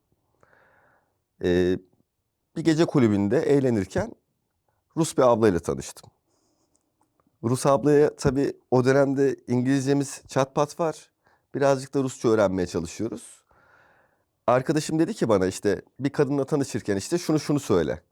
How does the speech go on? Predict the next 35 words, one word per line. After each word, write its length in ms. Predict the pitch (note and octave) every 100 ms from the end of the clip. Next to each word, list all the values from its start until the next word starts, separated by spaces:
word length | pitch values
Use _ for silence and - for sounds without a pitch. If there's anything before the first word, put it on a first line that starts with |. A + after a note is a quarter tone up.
| _
anlat. 480 | G#2 G#2+ F2 D#2 -
İşte, 180 | - -
ya, 140 | G2 G2
ya 140 | A2
тебе 400 | G#2+ A2 G2 F#2+
люблю, 320 | F#2+ D#2+ D#2 E2+
ya 180 | F#2+
тебе 280 | F#2 F#2+ F2+
хочу", 460 | F2 G2+ - D2+ C#2+ -
işte, 420 | - - E2+ - _ _ _ -
gibi 180 | A#2+
gibi 300 | F#2+ F#2 D#3+ - _
tanışma 440 | A#2 A2 - F#2+ - _
şeyleri. 460 | - B1 B1+ -
İşte, 200 | A1+ -
"Ya 160 | F2+ G2+
тебе 240 | - G#2 G2+
люблю", 240 | G#2 F#2
seni 200 | A2+ G2+
seviyorum 420 | - G#2 G2 D#2+
demek. 220 | C#2+ E2+ -
"Ya 100 | F#2+
тебе 260 | G#2 G2
хочу", 420 | G2+ G2 - G#2+ -
seni 220 | - G2
istiyorum 500 | F2 - - F2 C#2+
demek. 300 | D2 A2 - - - _ _ _ _ _ _ _ _ _
Bana 160 | B2 C#3
dedi 220 | D3 D#3+ G3
ki, 200 | B2 F2
"Закрой 480 | A2+ C#3 - D3+
рот, 200 | C#3+ -
открой 380 | - C3 - D3+ B2+
ногу" 300 | B2+ G#2+ F2
dedi. 380 | D#2+ C#2+ -